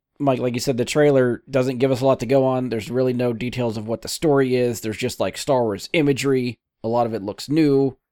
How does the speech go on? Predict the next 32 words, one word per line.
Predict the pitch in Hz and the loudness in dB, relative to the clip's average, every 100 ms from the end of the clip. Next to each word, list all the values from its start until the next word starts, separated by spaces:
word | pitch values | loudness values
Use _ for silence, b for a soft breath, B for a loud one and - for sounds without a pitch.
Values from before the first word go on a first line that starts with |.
| _ | _
and | 117 110 | -4 -2
they | 107 107 _ - | -2 -4 _ -6
talk | 123 113 | -2 -2
about, | 117 117 95 | 0 -2 0
like, | 110 | -4
High | - 117 | -2 -4
Republic | 101 - 156 135 131 | -2 2 2 2 2
era, | 135 123 | 2 2
so | 120 123 | 0 -2
you | 113 113 | -4 -4
get | 117 - 113 | -4 -4 -4
a | |
little | 117 127 123 | -2 -2 0
bit | 123 | -2
of | 110 | -4
a, | - _ - | -10 _ -12
a | |
setting. | - - 127 127 127 - _ _ _ _ _ _ _ _ _ | -8 0 0 0 -4 -8 _ _ _ _ _ _ _ _ _
But | 151 123 - | 6 6 4
having | - 139 135 123 | 0 2 2 2
not | 127 135 123 | 0 0 0
read | 131 | -2
any | 123 131 | 0 -4
of | |
the | 113 | -2
books | 113 139 - | 0 -2 -2
or | 127 | -4
any | 117 | -4
of | 120 | -6
the | 104 | -4
tie-in | 127 131 120 | -2 -2 -2
stuff, | - 113 | -4 -6